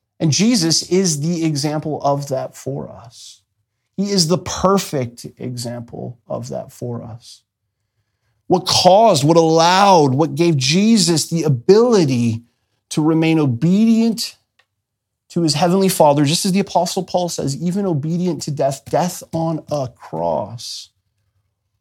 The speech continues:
Wasn't that he had a big S underneath his Palestinian bathrobe? It was that he was filled with the Holy Spirit. He was spirit-filled.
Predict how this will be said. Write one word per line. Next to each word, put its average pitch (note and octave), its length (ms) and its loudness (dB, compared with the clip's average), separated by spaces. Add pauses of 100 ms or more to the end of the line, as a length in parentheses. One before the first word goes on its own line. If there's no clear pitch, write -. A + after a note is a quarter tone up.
(480)
Wasn't F#3 220 2
that G3 100 4
he F#3 80 4
had D3+ 80 4
a B2+ 40 -2
big D3+ 180 0
S - 580 -2 (260)
underneath D#3+ 540 0
his C#3 140 -2
Palestinian D3+ 760 -2
bathrobe? A#2+ 720 -8 (1200)
It C3+ 60 -8
was C3+ 160 -2
that C#3+ 100 -4
he D#3+ 80 -4
was C#3+ 180 -4
filled - 200 -6
with A#2+ 120 -8
the A#2+ 100 -10
Holy A#2+ 240 -8
Spirit. - 460 -14 (1400)
He D#3 60 -4
was C#3+ 180 -2
spirit-filled. - 1400 -6